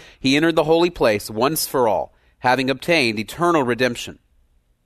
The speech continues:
For if the blood of goats and bulls and the ashes of a heifer, sprinkling those who have been defiled, sanctify for the cleansing of the flesh, how much more will the blood of Christ, who through the eternal Spirit offered himself without blemish to God,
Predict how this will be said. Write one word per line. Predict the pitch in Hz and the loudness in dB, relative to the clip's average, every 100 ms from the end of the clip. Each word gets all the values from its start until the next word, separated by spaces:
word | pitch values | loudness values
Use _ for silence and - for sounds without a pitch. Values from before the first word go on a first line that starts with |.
| _ _ _ - - | _ _ _ -20 -2
For | 147 | -2
if | 135 | 0
the | 131 | -2
blood | 143 165 180 | 4 4 4
of | 135 | 2
goats | 151 170 170 165 | 2 4 2 -2
and | 131 | 0
bulls | 131 156 165 151 | 2 4 4 2
and | 127 | 0
the | 123 | 2
ashes | 131 156 156 131 | 2 0 -2 -2
of | 113 | -2
a | |
heifer, | 120 156 180 175 - - - | 0 0 0 -6 -10 -18 -8
sprinkling | - - 160 160 156 147 | -6 0 0 2 2 4
those | 147 151 143 | 2 2 0
who | |
have | 123 | 0
been | 120 113 | -2 -6
defiled, | - 131 131 147 139 | -2 2 2 0 -2
sanctify | - 143 147 151 151 139 139 | -2 -2 -2 -2 2 4 2
for | 123 | -2
the | 110 | -6
cleansing | - 147 151 143 135 | -2 0 0 -2 -4
of | 104 | -4
the | 104 | -8
flesh, | - 208 131 117 - - - - | 0 2 4 2 -4 -18 -14 -2
how | 160 | 0
much | 196 190 175 | 2 0 2
more | 175 170 | 4 4
will | 143 | 2
the | 127 | -2
blood | 123 139 151 | 2 2 2
of | - | 0
Christ, | - 156 131 98 - - - _ _ - | 0 2 2 0 -6 -10 -16 _ _ -8
who | 131 | -4
through | 151 | -2
the | 139 120 | 0 0
eternal | - 180 170 165 | 0 0 2 0
Spirit | - 156 120 | -2 -2 0
offered | 117 131 156 | 2 2 0
himself | 143 135 139 123 | -6 -2 0 2
without | 123 120 107 | 2 2 0
blemish | 127 139 151 - | -2 -2 -2 -6
to | 147 | -4
God, | 113 98 92 | 0 0 -2